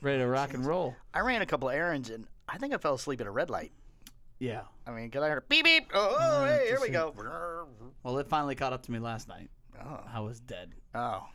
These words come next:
Speaker 2: did you?
Speaker 1: Yeah, I died.
Speaker 2: I was okay yesterday
Speaker 1: Like,
Speaker 2: for the most part, but
Speaker 1: eight thirty, I was asleep on the
Speaker 2: but
Speaker 1: patio.
Speaker 2: since, uh, we had the tile guy coming, the middle of our house is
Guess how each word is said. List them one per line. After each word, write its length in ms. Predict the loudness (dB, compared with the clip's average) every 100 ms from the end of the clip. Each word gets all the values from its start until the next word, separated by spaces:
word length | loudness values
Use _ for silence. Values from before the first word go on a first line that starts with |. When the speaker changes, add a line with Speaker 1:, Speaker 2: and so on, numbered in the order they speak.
| -14
Speaker 2:
did 180 | -12 -12
you? 80 | -14 -18 -10
Speaker 1:
Yeah, 180 | -8 -8 -12 -20 -16
I 140 | -8 -8
died. 360 | -6 -8 -8 -14 -18 -18 -10
Speaker 2:
I 40 | -8
was 120 | -2
okay 280 | -2 0 0
yesterday 400 | 0 -2 -2 -6
Speaker 1:
Like, 80 | -6
Speaker 2:
for 80 |
the 60 | -8
most 260 | -8 -10 -10
part, 180 | -4
but 40 | -2
Speaker 1:
eight 160 | -2 0
thirty, 440 | 0 0 -2 -4 -10 -12
I 140 | -6
was 280 | -4 -6 -8 -14
asleep 380 | -8 -6 -4 -6
on 60 |
the 60 | -8
Speaker 2:
but 80 | -8 -8
Speaker 1:
patio. 60 | -10
Speaker 2:
since, 280 | -10 -12 -8
uh, 240 | -6 -6 -8 -8
we 100 | -6
had 100 | -4
the 100 | -6 -10 -16
tile 260 | 0 2 4
guy 180 | 0 -2
coming, 380 | -4 -4 -4 -6
the 100 | -6
middle 320 | -2 0 0
of 80 | 2
our 100 | 2
house 340 | 2 0 -2
is 300 | -10 -10 -14